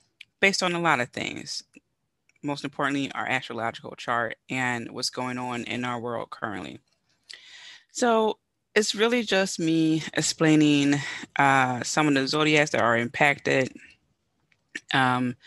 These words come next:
the corresponding planet that is, uh, having an impact on this particular phase, and the things we sh-, we can do about it.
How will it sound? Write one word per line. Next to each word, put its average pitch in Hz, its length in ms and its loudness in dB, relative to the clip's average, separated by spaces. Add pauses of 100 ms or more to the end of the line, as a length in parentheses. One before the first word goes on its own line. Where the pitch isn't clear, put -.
(680)
the 143 540 6
corresponding 143 580 4
planet 185 640 2 (840)
that 151 360 4
is, 143 760 0 (420)
uh, 135 140 4
having 139 260 2
an 131 100 -2
impact 147 600 -2 (100)
on 131 600 -6 (200)
this 127 460 -2
particular - 800 -6 (380)
phase, 190 680 0 (760)
and 233 440 2
the 240 200 -6
things 226 240 -4
we 262 80 -4
sh-, - 200 -14
we 202 100 -4
can 220 160 -4
do 302 160 -4
about - 280 -2
it. - 160 -6